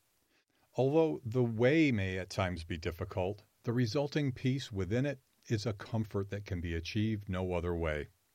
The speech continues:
We can't do this alone, but God doesn't ask us to. Hear the words of Psalm one twenty-one. The cross is a symbol of total commitment, even unto death. To follow Jesus requires self-denial,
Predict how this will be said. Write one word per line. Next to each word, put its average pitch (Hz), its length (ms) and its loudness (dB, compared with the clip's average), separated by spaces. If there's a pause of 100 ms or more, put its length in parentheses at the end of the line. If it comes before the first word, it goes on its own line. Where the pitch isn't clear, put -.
(460)
We 113 140 2
can't 135 280 4
do 117 120 4
this 110 180 2
alone, 98 420 2
but 120 200 2 (140)
God 135 240 0
doesn't 123 360 -4
ask 104 300 0
us 92 180 0
to. 82 300 -2 (680)
Hear 202 200 8
the 196 80 8
words 127 400 2
of 87 160 2
Psalm 98 340 2
one 95 160 0
twenty-one. 92 600 -2 (800)
The 131 80 2
cross 165 480 -2
is 117 180 0
a 110 80 2
symbol 123 580 2
of 95 120 -6
total 101 320 2
commitment, 98 600 -2 (200)
even 139 300 2
unto 110 260 0
death. 82 420 -4 (760)
To 139 100 2
follow 180 340 4
Jesus 120 500 2
requires 110 520 0
self-denial, 110 800 -2